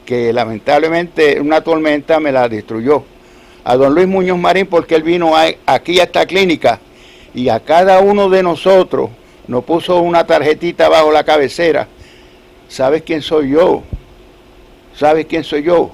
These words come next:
Para que tú sepas, mira, aquí te dejo esta tarjetita. Si me necesitas, si me necesitas, llámame, escríbeme".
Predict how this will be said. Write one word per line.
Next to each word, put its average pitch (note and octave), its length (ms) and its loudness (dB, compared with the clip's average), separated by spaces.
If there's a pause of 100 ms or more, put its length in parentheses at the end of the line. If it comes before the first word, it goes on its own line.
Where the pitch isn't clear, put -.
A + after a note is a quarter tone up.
Para A#2+ 140 -4
que A#2+ 100 -6
tú D#3+ 140 -10
sepas, E3+ 360 -2
mira, D#3 220 0
aquí D3+ 180 -4
te D#3+ 280 -4
dejo E3 200 -2
esta D#3 200 -4
tarjetita. D#3 680 -2 (880)
Si D3 200 -2
me D#3+ 120 0
necesitas, E3+ 800 0 (1200)
si D3 140 -4
me D3 100 -2
necesitas, D3+ 720 -4 (600)
llámame, B2+ 580 0
escríbeme". C#3 580 -2